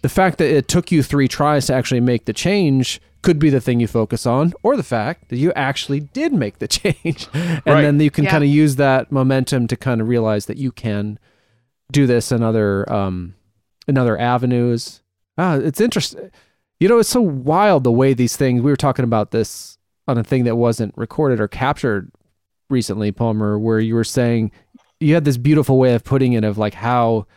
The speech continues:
Speaker 1: I think the general idea of, like, whatever it was we were talking about, is, like, all of these things have to align for you to even s-,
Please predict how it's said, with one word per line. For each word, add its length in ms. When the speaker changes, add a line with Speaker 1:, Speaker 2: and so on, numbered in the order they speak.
Speaker 1:
I 20
think 140
the 60
general 360
idea 400
of, 100
like, 200
whatever 220
it 100
was 120
we 80
were 40
talking 320
about, 180
is, 100
like, 160
all 220
of 100
these 240
things 320
have 300
to 360
align 720
for 120
you 140
to 80
even 400
s-, 140